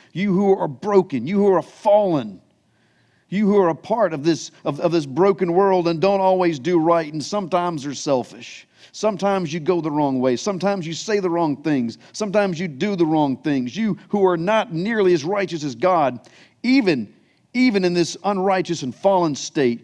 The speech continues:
you still know how to give good things to your kids. Then God, who is completely righteous, he is true, he is faithful, he is good, he is loving. If you who are down here, broken and fallen,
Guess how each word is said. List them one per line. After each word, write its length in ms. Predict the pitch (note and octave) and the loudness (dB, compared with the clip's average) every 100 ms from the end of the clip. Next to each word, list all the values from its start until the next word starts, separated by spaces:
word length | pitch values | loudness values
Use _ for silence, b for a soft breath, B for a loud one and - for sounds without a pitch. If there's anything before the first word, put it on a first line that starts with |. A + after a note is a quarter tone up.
| b | b
you 100 | D3+ | -10
still 520 | - - - - A#3 | -8 -10 -10 -6 -2
know 140 | G3+ E3+ | 0 2
how 140 | E3 | 0
to 80 | C#3+ | -2
give 260 | B2 D3 A2+ | 0 -2 0
good 180 | C#3 | -4
things 200 | C3+ B2 G#2 | -2 -4 -4
to 80 | |
your 120 | A2+ G#2 | -8 -8
kids. 600 | - G2 _ - - _ _ _ _ _ _ _ _ _ _ _ _ _ _ _ _ _ _ _ _ _ _ - | -14 -16 _ -20 -20 _ _ _ _ _ _ _ _ _ _ _ _ _ _ _ _ _ _ _ _ _ _ -10
Then 140 | A2+ | -6
God, 260 | F3+ F#3 D#3+ | -4 -6 -4
who 160 | D3+ | -4
is 120 | B2+ - | -4 -6
completely 600 | - A#2 - G3+ - C3+ | -16 -18 -6 -4 -4 -6
righteous, 680 | A#2+ G#2+ G2+ - - - - _ | -6 -10 -16 -20 -20 -20 -20 _
he 120 | - C#3+ | -10 -10
is 140 | - | -10
true, 520 | - A3 A3 A3 G3 b b | -14 -8 -4 -4 -4 b b
he 120 | D3+ | -4
is 140 | B2+ | -4
faithful, 640 | - - G#3 G3 F3+ G3 F3 B | -12 -6 -6 -6 -4 -4 -4 B
he 160 | - D3 | -2 -2
is 140 | B2 | -2
good, 640 | A#2 G#2+ F#3+ G3 G3 F#3 D#3 B | -6 -8 2 4 4 2 -2 B
he 180 | - D#3+ | -6 -2
is 140 | C3 B2 | -2 0
loving. 720 | C#3 F#3+ G3 G3+ G3 G3 D3 _ _ _ _ _ - | 2 4 4 2 -2 -4 -8 _ _ _ _ _ -6
If 200 | B2+ B2+ | -6 0
you 220 | B3 B3 | 2 4
who 160 | A3 G3 | 4 2
are 60 | |
down 320 | C#3 A3 G#3+ | 2 0 2
here, 400 | E3 A3+ G#3 E3+ - B | 2 2 4 0 -4 B
broken 380 | A#2 A3+ A3+ G3 | 0 2 2 -2
and 140 | D#3+ | -4
fallen, 540 | - C#4 A#3+ F3+ E3+ | -4 -4 -2 0 0